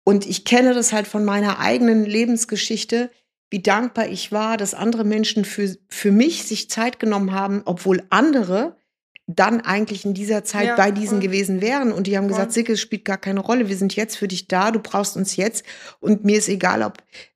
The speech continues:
Speaker 1: äh, Meier, Schmidt oder Kunze jetzt ein Problem damit hat, ja. Und so lebe, lebe ich das auch. Und wenn wir uns untereinander unterstützen dürfen, dann gucken wir nicht auf die Uhrzeit und aufs Datum und dann tut's mir leid. Und entweder lernen wir,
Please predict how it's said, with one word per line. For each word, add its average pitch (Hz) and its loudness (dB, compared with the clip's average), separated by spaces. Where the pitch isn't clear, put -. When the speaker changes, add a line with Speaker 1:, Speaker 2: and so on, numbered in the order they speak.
Speaker 1:
äh, 196 6
Meier, 208 2
Schmidt 214 0
oder 202 -2
Kunze 220 0
jetzt 208 -2
ein 202 -8
Problem 208 2
damit 196 0
hat, - -6
ja. 208 -4
Und 214 4
so 208 2
lebe, 214 0
lebe 214 0
ich - -6
das - -4
auch. 196 -2
Und 196 0
wenn 202 0
wir 202 -2
uns 196 -2
untereinander 202 -2
unterstützen 196 -2
dürfen, 277 0
dann 202 4
gucken 214 0
wir 214 2
nicht 202 0
auf - -6
die 196 -6
Uhrzeit 226 -2
und 185 -2
aufs - -8
Datum 185 0
und 180 -4
dann 180 0
tut's - -8
mir 196 0
leid. 190 0
Und 185 -4
entweder 214 2
lernen 214 2
wir, 226 0